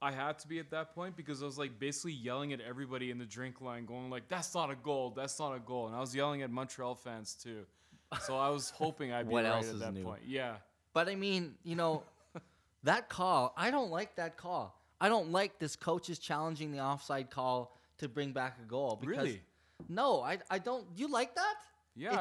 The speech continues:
Speaker 1: I love
Speaker 2: so
Speaker 1: it.
Speaker 2: close.
Speaker 1: No, man, I
Speaker 2: It's
Speaker 1: love
Speaker 2: so
Speaker 1: it.
Speaker 2: close.
Speaker 1: No, no, no. Like,
Speaker 2: And
Speaker 1: that,
Speaker 2: they,
Speaker 1: that
Speaker 2: they're,
Speaker 1: coulda changed
Speaker 2: he's
Speaker 1: the
Speaker 2: allowed
Speaker 1: game.
Speaker 2: to look at it on his
Speaker 1: Yeah,
Speaker 2: iPad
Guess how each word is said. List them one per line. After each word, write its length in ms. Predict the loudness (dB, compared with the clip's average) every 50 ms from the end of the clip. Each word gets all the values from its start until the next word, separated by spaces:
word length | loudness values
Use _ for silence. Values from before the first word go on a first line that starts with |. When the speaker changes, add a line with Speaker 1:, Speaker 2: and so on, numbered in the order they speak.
| 4 6
Speaker 1:
I 40 |
love 80 | 8 10
Speaker 2:
so 180 | 10 12 10 10
Speaker 1:
it. 80 | 8
Speaker 2:
close. 540 | 6 2 2 2 2 2 0 -4 -8 -10 -6
Speaker 1:
No, 220 | 0 2 4 4 4
man, 240 | 2 0 2 2 4
I 80 | 4
Speaker 2:
It's 80 | 4 4
Speaker 1:
love 160 | 4 4 6
Speaker 2:
so 180 | 8 8 8 8
Speaker 1:
it. 60 | 8
Speaker 2:
close. 360 | 6 6 6 6 6 4 2
Speaker 1:
No, 140 | 0 0 0
no, 140 | 2 2 0
no. 240 | 0 0 -2 -2 -2
Like, 220 | -2 -2 -2 -2 -2 0
Speaker 2:
And 80 | 4
Speaker 1:
that, 80 | 4 6
Speaker 2:
they, 80 | 6 4 2
Speaker 1:
that 80 | 4
Speaker 2:
they're, 180 | 4 4 4 4
Speaker 1:
coulda 180 | 2 0 -2 -2
changed 100 | 0 0
Speaker 2:
he's 180 | 2 2 4
Speaker 1:
the 60 | 4
Speaker 2:
allowed 260 | 8 10 12 12 12 10
Speaker 1:
game. 80 | 8
Speaker 2:
to 80 | 4 2
look 280 | 2 2 2 2 4
at 240 | 4 6 6 6 6
it 140 | 6 6 6
on 120 | 6 6
his 160 | 6 6 4 4
Speaker 1:
Yeah, 260 | 2 2 4 4 2
Speaker 2:
iPad 400 | 2 2 4 6 6 8 8 6